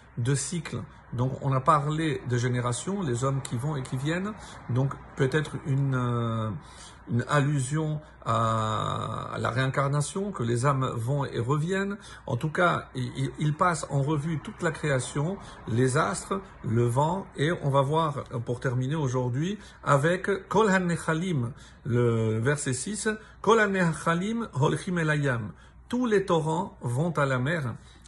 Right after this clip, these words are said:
Vehayam Eneno Malé. Et la mer n'est pas pleine, elle n'est pas comblée. El Hamakom Shanechalim Holchim, au lieu où vont les torrents, Sham Hem Shavim Lalechet, et là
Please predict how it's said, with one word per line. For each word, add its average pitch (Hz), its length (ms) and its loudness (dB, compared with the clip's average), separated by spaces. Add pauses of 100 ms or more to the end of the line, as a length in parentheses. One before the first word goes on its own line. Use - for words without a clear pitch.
Vehayam 160 720 4 (320)
Eneno 156 360 4
Malé. 127 380 0 (360)
Et 170 320 2
la 135 160 4
mer 160 400 -2 (180)
n'est 135 240 4
pas 135 240 0
pleine, 123 380 0
elle 117 180 -2
n'est 123 80 0
pas 143 140 0
comblée. 123 500 -2 (480)
El 156 160 6
Hamakom 160 540 2
Shanechalim 185 600 0
Holchim, 180 580 -2 (420)
au 165 100 6
lieu 175 540 2
où 139 160 2
vont 151 320 0
les 117 180 -2
torrents, 165 480 -2 (320)
Sham 214 580 2
Hem 160 360 2
Shavim 151 440 0
Lalechet, 135 520 -2 (400)
et 160 120 4
là 156 360 2